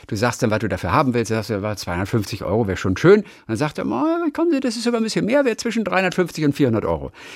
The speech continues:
Dann gehst du also mit dieser Karte zu den Experten rein. Und da sitzen vier Antiquitätenhändler. Die sind einfach super lustig. Äh, der eine ist ein super Punk, der andere, äh, ist, ist einfach so mit so Hosenträgern. So, ich glaube, kommt aus Bayern.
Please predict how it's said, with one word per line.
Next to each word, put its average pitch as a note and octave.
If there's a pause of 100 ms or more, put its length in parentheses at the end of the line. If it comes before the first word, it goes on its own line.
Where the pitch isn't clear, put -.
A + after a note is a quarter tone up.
(100)
Dann G2
gehst F3
du F3
also B2
mit A#2
dieser A#2+
Karte D#3+ (220)
zu A#2+
den F#2+
Experten F#2+
rein. C3 (260)
Und F2+
da G2
sitzen D3
vier E3+
Antiquitätenhändler. D#2+ (240)
Die A#2
sind A#2+
einfach A#2
super G2
lustig. - (320)
Äh, - (120)
der G#2
eine B2
ist A2
ein G#2+
super G#2+
Punk, C3 (420)
der G#2+
andere, A2
äh, F#2+
ist, -
ist -
einfach A2
so G#2
mit G#2
so G2
Hosenträgern. A2+
So, F#2+
ich G2+
glaube, A#2
kommt B2+
aus G2
Bayern. D3